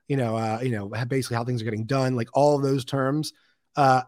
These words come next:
upward trajectory, progressive trajectory, like, things are going very well for the Big twelve. They're thinking about forward moves. They're not having to look behind right now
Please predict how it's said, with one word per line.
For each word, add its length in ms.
upward 340
trajectory, 540
progressive 560
trajectory, 480
like, 140
things 300
are 60
going 300
very 200
well 240
for 100
the 80
Big 180
twelve. 340
They're 100
thinking 220
about 260
forward 380
moves. 340
They're 80
not 260
having 280
to 40
look 220
behind 500
right 220
now 320